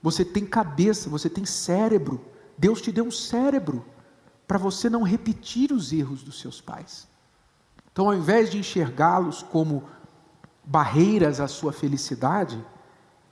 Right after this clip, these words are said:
tire proveito. Eles não são perfeitos, nenhum pai ou mãe é, mas use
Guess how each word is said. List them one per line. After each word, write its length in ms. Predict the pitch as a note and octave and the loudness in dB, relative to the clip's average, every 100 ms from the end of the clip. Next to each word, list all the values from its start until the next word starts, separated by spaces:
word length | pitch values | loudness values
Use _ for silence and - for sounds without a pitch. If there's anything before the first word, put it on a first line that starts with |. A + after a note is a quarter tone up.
| _ | _
tire 200 | - B3+ | 2 2
proveito. 600 | - G#3 D#3 A#2 D3+ D#3 | 2 0 0 2 0 0
Eles 100 | F#3 | -4
não 100 | A3+ | -6
são 180 | - A3 | -6 -6
perfeitos, 500 | - D#3 - F3+ F3+ | -2 -4 0 -2 -2
nenhum 200 | F3+ F3+ | -4 -4
pai 220 | - E3 | -2 -2
ou 100 | D3+ | 0
mãe 280 | C#3+ D3+ C#3 | 0 0 0
é, 160 | E3+ - - - - - | -2 -4 -18 -20 -12 -2
mas 280 | F3 F3 - - - _ _ _ _ _ _ - | -2 -2 -8 -20 -20 _ _ _ _ _ _ 4
use 640 | D4+ G#4 C4 C3+ C#3+ B2+ | 6 6 4 0 -4 -6